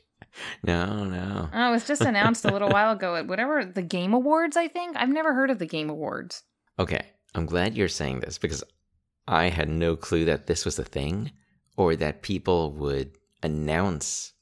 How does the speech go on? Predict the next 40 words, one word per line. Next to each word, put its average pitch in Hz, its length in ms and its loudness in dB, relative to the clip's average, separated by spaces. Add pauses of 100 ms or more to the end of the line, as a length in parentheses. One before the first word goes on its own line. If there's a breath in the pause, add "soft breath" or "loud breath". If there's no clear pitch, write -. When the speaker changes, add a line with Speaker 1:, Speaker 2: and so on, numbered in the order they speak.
Speaker 1:
I 69 60 -6
guess 67 180 -4
companies 76 560 -4
would 71 100 0
announce 71 420 -2
new 67 140 -8
things. - 600 -8
Speaker 2:
Mm-hmm. 262 380 6 (280)
Speaker 1:
But 147 100 -4
a 160 60 -2
lot 185 260 -2
of 185 80 0
stuff - 220 0
got 180 160 2
announced. 175 440 2
Speaker 2:
Yes, 285 680 6
from, 233 320 8
like, 226 220 6
the 208 100 4
new 226 220 6
Xbox 254 760 4
to 180 300 2
this 202 220 -4
Magic 233 460 2
game. 254 600 4 (440 soft breath)
What 233 200 8
else 254 160 8
has 254 120 0
been 262 120 6
on 254 140 8
your 269 140 6
radar? - 480 0 (460)
Speaker 1:
There's 101 280 2
gonna 104 240 -4
be 101 400 -2
a 92 220 0
Wolf 85 340 0
Among 95 320 -2
Us 92 180 -4
two. - 520 -6